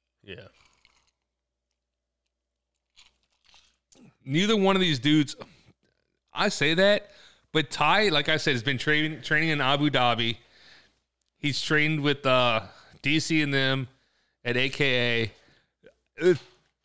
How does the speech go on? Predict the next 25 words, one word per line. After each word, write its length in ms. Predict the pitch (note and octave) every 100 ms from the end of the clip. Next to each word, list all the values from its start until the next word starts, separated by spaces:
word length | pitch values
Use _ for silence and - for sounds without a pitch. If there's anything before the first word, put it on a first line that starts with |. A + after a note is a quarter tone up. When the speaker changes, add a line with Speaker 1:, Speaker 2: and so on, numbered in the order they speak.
| _ -
Speaker 2:
I 100 | F3
mean, 180 | F#3
Ty 280 | E3+ F3+ F#3+
gets 240 | G3+ G#3+ F3+
in 60 |
trouble. 300 | D#3 A3 G3+
Does 180 | C3 - - - _ -
Ty 260 | B2+ B2+
shoot 240 | - D#3 D3+
a 40 | -
takedown? 400 | F3 F#3+ C3 F#2+
Does 140 | A2+ B2+
he 80 | D3+
shoot 240 | - E3+
a 40 |
double 320 | C#3 E3+ G#3 C3+
leg? 360 | A2 G2+ - - - - _ -
You 140 | A#2+
know, 240 | A2+ D3+
he, 280 | D#3 D#3 C#3+
he's 240 | - C#3 C#3
been 200 | D3 F3
working 320 | D#3 G#3 G3+
on 180 | A2+
it. 100 | G2+